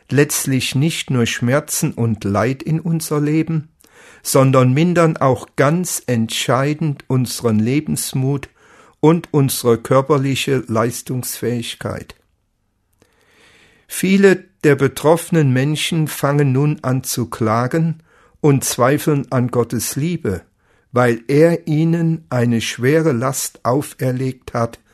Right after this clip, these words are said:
wie sie meinen. Tatsächlich aber waren sie es selbst, die sich diese Last auferlegt haben,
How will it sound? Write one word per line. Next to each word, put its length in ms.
wie 160
sie 220
meinen. 500
Tatsächlich 920
aber 360
waren 440
sie 360
es 320
selbst, 580
die 100
sich 360
diese 340
Last 540
auferlegt 840
haben, 460